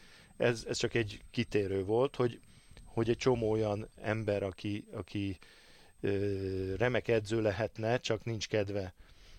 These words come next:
ö, újra az iskolába ülni, azok nem lesznek. Viszont azok, akik szorgalmasak, de esetleg nem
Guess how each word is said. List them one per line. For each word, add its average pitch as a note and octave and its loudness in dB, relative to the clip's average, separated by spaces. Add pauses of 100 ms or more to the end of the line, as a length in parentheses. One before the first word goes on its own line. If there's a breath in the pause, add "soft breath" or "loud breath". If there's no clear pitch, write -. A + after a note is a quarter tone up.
(160 soft breath)
ö, G2 -2 (960)
újra G#2+ 2
az G2 0
iskolába F#2+ 0
ülni, B2+ 0 (500 soft breath)
azok C#3 0
nem G2+ -2
lesznek. A#2 -2
Viszont C3+ 2
azok, C3 2
akik A2 0
szorgalmasak, A#2+ 4
de A2 2
esetleg A2 0
nem G2+ -4